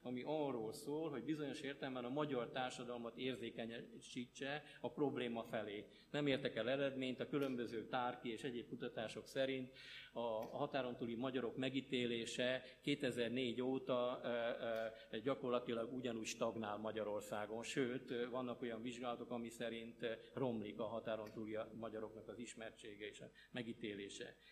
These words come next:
Ö, ugye, ö, ö, a ha-,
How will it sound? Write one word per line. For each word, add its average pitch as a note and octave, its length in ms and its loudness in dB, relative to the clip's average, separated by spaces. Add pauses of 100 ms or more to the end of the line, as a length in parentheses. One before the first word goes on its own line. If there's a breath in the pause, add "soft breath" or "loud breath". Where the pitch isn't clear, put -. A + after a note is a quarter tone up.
(320 loud breath)
Ö, A#2+ 320 6 (400)
ugye, B2+ 460 0
ö, D3+ 60 0
ö, C3 380 4 (240)
a C3+ 40 2
ha-, D#3 240 6